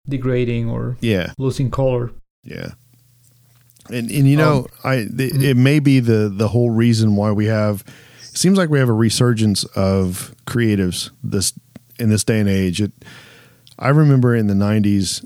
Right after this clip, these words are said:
Speaker 2: it seemed like, you know, there were a lot of myths that surrounded being an artist, being a creative. People were still shooting film with their cameras, and we were in a rut, so to speak.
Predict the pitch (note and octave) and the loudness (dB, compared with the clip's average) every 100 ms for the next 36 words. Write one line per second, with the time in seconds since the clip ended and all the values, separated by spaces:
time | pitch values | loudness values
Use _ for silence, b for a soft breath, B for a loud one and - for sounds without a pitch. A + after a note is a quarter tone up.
0 | - - G2+ - A2 G#2+ G#2 G2+ F#2+ - | -10 -4 -4 -2 0 0 2 0 -2 -6
1 | - - - A2 G2+ G2 G2 F#2 - _ | -12 -8 -2 0 2 2 0 -2 -6 _
2 | _ _ _ _ _ _ - A#2 A#2 G2 | _ _ _ _ _ _ -6 0 0 0
3 | F#2 G2+ G#2+ G2 G2+ G#2 G2+ - - - | 0 0 0 0 2 0 -2 -4 -10 -14
4 | _ _ - E2+ - G2+ G2+ G2 F#2+ F#2+ | _ _ -8 -6 -4 -2 -2 -2 -2 -2
5 | F2 E2+ b b b b b b b _ | -4 -10 b b b b b b b _
6 | - G#2+ A2+ A2 F#2+ F#2+ F#2+ F#2 - - | -8 -2 0 0 0 0 -2 -4 -6 -4
7 | G2+ G#2+ G2+ - G2 F#2+ G2 F#2 - - | -2 0 -2 -2 0 0 0 -2 -8 -10
8 | - - A#2+ A#2 A2 - A2 - A2+ G#2 | -8 -4 -2 0 0 0 0 0 0 -2
9 | - G2 G2 G2 F#2+ F#2+ G#2 G2+ G2 F#2 | -2 0 0 0 -2 -4 -4 -2 0 -2
10 | - B B B B B _ - - A2 | -6 B B B B B _ -10 -2 0
11 | G#2+ G#2+ G#2+ G#2 A2 _ _ _ _ _ | 2 2 2 0 -2 _ _ _ _ _
12 | _ _ _ _ - E2+ A2 A#2 B2+ C#3 | _ _ _ _ -14 -6 0 2 2 2
13 | A#2+ G2 A2+ F#2+ - - - _ - - | 0 0 0 -2 -8 -14 -18 _ -14 -8
14 | G#2 F#2+ - G2 F2+ - | -4 -4 -4 -4 -4 -8